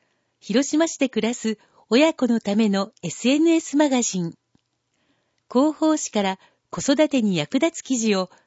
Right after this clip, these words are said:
厳選して発信。イベント、レシピ、プレゼントなど情報盛りだくさん。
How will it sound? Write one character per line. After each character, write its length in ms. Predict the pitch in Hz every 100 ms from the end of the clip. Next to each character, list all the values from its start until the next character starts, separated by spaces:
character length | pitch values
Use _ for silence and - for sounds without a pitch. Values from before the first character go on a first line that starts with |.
| _
厳 260 | - 165 240
選 260 | - 311 320
し 140 | -
て 80 | 294
発 260 | 226 190
信。 420 | - - 214 208 - _ _ _ _ _ _ _ _ _ -
イ 120 | 170
ベ 200 | 233 269
ン 80 | 277
ト、 320 | - 240 - _ _ _
レ 140 | 202 254
シ 160 | -
ピ、 220 | - 196 - _ _ -
プ 100 | -
レ 100 | 262
ゼ 160 | 339
ン 80 | 302
ト 140 | 254
な 100 | 220
ど 220 | 214 185 - _ _ _
情 280 | - 214 240
報 300 | - 226 220
盛 220 | 139 151
り 60 | 247
だ 140 | 320
く 60 | -
さ 220 | - 240
ん。 180 | 196